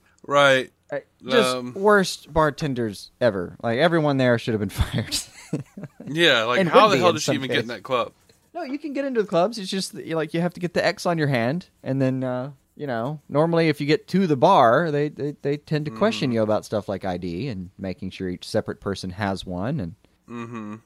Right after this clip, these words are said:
Speaker 2: rather, it just, it just looks like somebody walked up to the bar, was like, "Four shots,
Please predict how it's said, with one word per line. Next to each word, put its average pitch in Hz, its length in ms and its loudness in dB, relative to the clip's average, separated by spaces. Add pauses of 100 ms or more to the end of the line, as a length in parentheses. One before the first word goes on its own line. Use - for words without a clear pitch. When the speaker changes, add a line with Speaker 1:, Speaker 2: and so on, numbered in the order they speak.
Speaker 2:
rather, 143 300 4
it 127 40 0
just, 143 240 -6
it 139 180 -2
just 170 200 -6
looks 185 180 -6
like 175 140 -2
somebody 160 240 -2
walked 156 220 0
up 143 100 -4
to 143 60 -8
the 139 40 -6
bar, 147 200 4
was 131 100 0
like, 131 140 -4
"Four 160 180 0
shots, 143 480 2